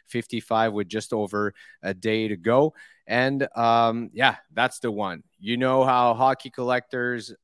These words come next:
uh, loved the Panini cards that were made for just a few years. And look at that Patrick Roy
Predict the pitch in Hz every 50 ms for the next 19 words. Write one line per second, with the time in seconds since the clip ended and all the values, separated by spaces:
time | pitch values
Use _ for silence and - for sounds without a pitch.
0 | - 101 104 104 101 101 110 139 160 170 151 117 110 - 101 - - - 107 -
1 | 123 110 117 123 123 120 120 113 - 120 117 117 117 117 104 - 117 113 90 -
2 | 110 107 107 110 110 110 - - - 107 95 95 107 101 - 113 - - - 104
3 | 101 98 101 107 110 110 101 101 95 98 104 107 101 110 95 92 90 - - 107
4 | 107 - - 104 95 - 95 90 98 104 104 107